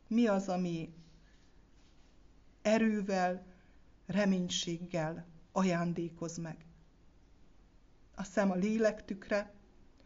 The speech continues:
és hogyha a mi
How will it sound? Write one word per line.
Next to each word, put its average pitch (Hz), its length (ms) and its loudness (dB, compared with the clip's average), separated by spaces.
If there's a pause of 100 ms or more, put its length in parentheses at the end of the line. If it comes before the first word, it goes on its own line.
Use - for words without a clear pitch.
(420)
és 233 160 2
hogyha 233 680 8 (1200)
a 226 100 6
mi 220 360 4